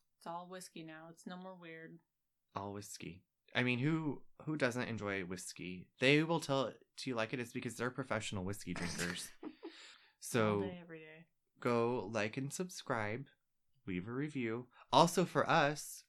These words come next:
Speaker 2: we are on
Speaker 1: Yes.
Speaker 2: Instagram, Facebook, we, um,
Speaker 1: We wanna hear from you.
Speaker 2: Yeah.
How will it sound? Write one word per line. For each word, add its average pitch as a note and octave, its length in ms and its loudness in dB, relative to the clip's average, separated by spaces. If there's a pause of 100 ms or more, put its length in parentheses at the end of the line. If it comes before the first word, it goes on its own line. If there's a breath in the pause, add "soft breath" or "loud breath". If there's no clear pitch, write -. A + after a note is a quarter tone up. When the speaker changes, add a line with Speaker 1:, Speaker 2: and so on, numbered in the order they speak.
Speaker 2:
we A#2 240 2
are C#3 100 6
on B2+ 140 4
Speaker 1:
Yes. A2+ 240 -2
Speaker 2:
Instagram, C#3+ 600 2 (320 soft breath)
Facebook, A2+ 640 4 (960)
we, A2 680 0
um, G2 600 -4
Speaker 1:
We B3 100 -2
wanna C#4 360 -2
hear C4 320 -4
from A3 160 -8
you. G3 680 -12 (340 loud breath)
Speaker 2:
Yeah. C3 500 8